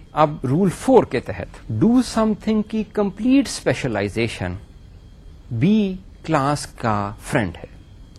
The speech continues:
یہاں پہ do something کریکٹر کے لیے کمپلیٹلی اسپیشلائز کیا گیا ہے، لوکل ویریبل آئی بی انٹ ہے، آئی بی ڈاٹ ڈیٹا از اکول ٹو ففٹی سکس۔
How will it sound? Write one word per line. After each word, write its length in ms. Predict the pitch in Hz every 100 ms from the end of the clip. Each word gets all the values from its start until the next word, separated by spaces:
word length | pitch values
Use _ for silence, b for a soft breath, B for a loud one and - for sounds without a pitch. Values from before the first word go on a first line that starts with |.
| B B -
یہاں 280 | 127 139 190
پہ 260 | 196 175 - -
do 140 | 117 185
something 640 | 175 170 160 - 160 151 - -
کریکٹر 460 | 120 117 123 214 190
کے 160 | 220
لیے 180 | 202 208
کمپلیٹلی 480 | 208 185 185 170 190
اسپیشلائز 640 | - 180 165 170 170 165
کیا 240 | 160 160
گیا 280 | 156 156 147
ہے، 160 | 139 131 - - - b b b b b - -
لوکل 380 | 113 165 208 160
ویریبل 500 | 139 113 113 110 131
آئی 180 | - 101
بی 220 | 104 120 127
انٹ 320 | 180 202 156
ہے، 220 | 127 117 - - - - - -
آئی 200 | 127 143
بی 160 | 120 123
ڈاٹ 240 | 117 98
ڈیٹا 280 | 98 110 104
از 120 | 101 98
اکول 220 | - 92
ٹو 100 | 98
ففٹی 360 | 139 139 175
سکس۔ 360 | 143 - 127